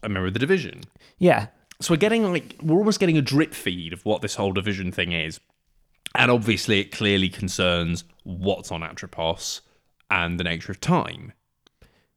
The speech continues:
Speaker 1: So that's interesting. Um, and also we meet, we properly meet, 'cause we didn't quite meet them last week, the Mori.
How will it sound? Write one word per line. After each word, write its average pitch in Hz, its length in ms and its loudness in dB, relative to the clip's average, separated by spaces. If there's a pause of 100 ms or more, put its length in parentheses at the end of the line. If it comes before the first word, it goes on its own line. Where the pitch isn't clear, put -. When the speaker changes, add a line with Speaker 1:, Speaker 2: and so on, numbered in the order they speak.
(240)
Speaker 1:
So - 180 -2
that's 85 320 -6
interesting. - 840 -6 (760)
Um, 107 460 2
and 123 140 2
also 160 380 2
we 117 200 2
meet, 123 440 2
we 123 180 2
properly 131 540 0
meet, 120 400 0
'cause 104 100 -8
we 107 60 -2
didn't 120 180 0
quite 104 380 -2
meet 98 160 -4
them 92 180 -2
last 101 420 0
week, 85 180 -6
the 98 80 -2
Mori. 101 760 2